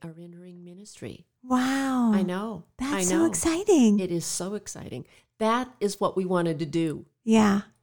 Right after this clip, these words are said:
Speaker 1: So getting to do it now over the years, we, we're, we're seeing the full picture of what we just saw in our heart. We're actually seeing it. So,
Speaker 2: Wow.
Speaker 1: yeah.
Speaker 2: 'Cause Lillian B. Thrasher, she was a big influence on you, wasn't she?
Speaker 1: Huge.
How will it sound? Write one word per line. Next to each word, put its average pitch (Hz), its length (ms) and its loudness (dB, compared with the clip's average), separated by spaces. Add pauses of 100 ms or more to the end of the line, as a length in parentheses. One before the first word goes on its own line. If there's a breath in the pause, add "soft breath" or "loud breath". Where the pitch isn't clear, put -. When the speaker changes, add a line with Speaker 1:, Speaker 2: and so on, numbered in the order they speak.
(720)
Speaker 1:
So 180 540 -4
getting 240 320 -4
to 196 60 -8
do 196 200 -6
it 180 140 -6
now 175 260 -6
over 160 340 -8
the 160 140 -20
years, 165 480 -20
we, 160 420 -20 (500)
we're, 175 380 -8 (140)
we're 185 80 -20
seeing 220 340 -4
the 165 60 -6
full 165 200 -20
picture - 580 -16 (100)
of 165 180 -10
what 165 180 -8
we 160 80 -8
just 160 240 -12
saw 156 180 -6
in 156 80 -8
our 151 140 -8
heart. 147 400 -6
We're 156 160 -12
actually 156 320 -12
seeing - 360 -10
it. - 240 -20 (100)
So, 233 100 -6
Speaker 2:
Wow. 196 420 0 (100)
Speaker 1:
yeah. - 140 -18
Speaker 2:
'Cause 277 300 2 (360 loud breath)
Lillian 269 380 2
B. 226 140 4
Thrasher, 226 540 -2
she 294 220 -2
was 320 160 0
a 233 60 2
big 214 220 4
influence 247 480 2
on 196 140 4
you, 196 120 4
wasn't 202 260 -2
she? 330 200 -2
Speaker 1:
Huge. 160 760 -8